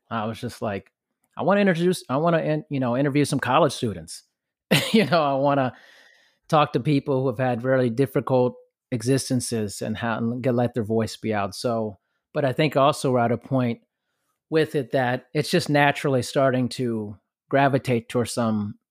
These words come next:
towards some people who have some more influence already, like, larger audiences and stuff. So I'm gonna allow that, you know, in terms of that feeling for me to just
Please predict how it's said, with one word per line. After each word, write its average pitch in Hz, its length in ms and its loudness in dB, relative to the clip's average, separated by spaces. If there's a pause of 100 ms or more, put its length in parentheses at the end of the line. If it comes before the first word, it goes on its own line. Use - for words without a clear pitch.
(360)
towards 147 320 2
some 131 160 2
people 123 340 0
who 110 120 0
have 110 180 0
some 101 440 -4
more 117 200 2
influence 135 880 0
already, 113 380 2
like, 107 240 0
larger 113 480 2
audiences 117 640 0
and 123 80 0
stuff. 120 300 -2
So 110 360 2 (1300)
I'm 135 140 2
gonna 143 240 4
allow 127 300 4
that, 113 400 -2 (240)
you 131 100 -6
know, 113 220 -4
in 110 80 -4
terms 117 320 -4
of 110 200 -6 (520)
that 131 160 -2
feeling 139 440 2
for 127 140 -6
me 117 220 0
to 107 240 -6 (120)
just - 300 -8